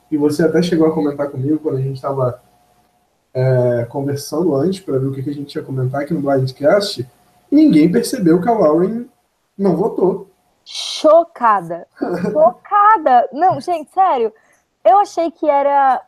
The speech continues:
Speaker 2: alguma coisa. Eu achei que ou o Ben tinha contado pra todo mundo, todo mundo já sabia, tava se fazendo de sonso, ou que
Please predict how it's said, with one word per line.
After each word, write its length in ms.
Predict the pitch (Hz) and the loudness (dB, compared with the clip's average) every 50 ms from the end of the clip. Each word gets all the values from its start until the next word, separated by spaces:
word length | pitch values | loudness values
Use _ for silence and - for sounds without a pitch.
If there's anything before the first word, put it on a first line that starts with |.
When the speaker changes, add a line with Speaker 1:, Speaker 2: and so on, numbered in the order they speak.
| _ _ _ _ _ _ | _ _ _ _ _ _
Speaker 2:
alguma 300 | - 262 269 262 277 269 | -2 -2 -2 0 -2 -6
coisa. 200 | 277 - - - - - | -2 -2 -4 -4 -2 0
Eu 140 | 294 330 | 2 2
achei 200 | 330 320 - 302 | 2 2 0 -12
que 180 | 233 - - - - | -14 -12 -14 -10 0
ou 240 | - 302 359 381 349 | 2 2 2 2 -2
o 20 | |
Ben 280 | 233 247 269 269 269 254 | -2 -2 -4 -4 -4 -12
tinha 260 | _ - 262 233 233 | _ -12 -10 -10 -10
contado 440 | - - 233 233 - 240 226 208 - | -8 -10 -10 -6 -2 -2 -2 -2 -4
pra 140 | - 220 | -10 -10
todo 220 | 214 233 220 214 214 | -8 -8 -8 -6 -8
mundo, 240 | 208 214 220 220 214 | -8 -8 -8 -10 -8
todo 200 | - 240 208 220 | -8 -8 -8 -8
mundo 160 | 214 220 202 | -10 -8 -4
já 100 | 214 202 | -4 -4
sabia, 360 | 208 - 202 190 165 170 196 185 | -2 -2 -6 -6 -4 -8 -10 -4
tava 180 | - 208 202 | -4 -4 -4
se 140 | 202 - _ | -4 -10 _
fazendo 340 | - 208 202 196 202 202 185 | -6 -6 -4 -4 -6 -10 -12
de 80 | - - | -14 -18
sonso, 640 | - - 202 190 196 208 208 _ - - 220 214 _ _ _ _ _ _ _ _ _ _ _ _ _ - | -10 -8 -6 -6 -6 -8 -10 _ -8 -8 -8 -8 _ _ _ _ _ _ _ _ _ _ _ _ _ 2
ou 300 | 285 294 349 415 440 427 | 4 6 6 6 4 2
que 480 | - _ - 339 349 339 339 311 - | 0 _ -4 -2 0 0 0 -2 -4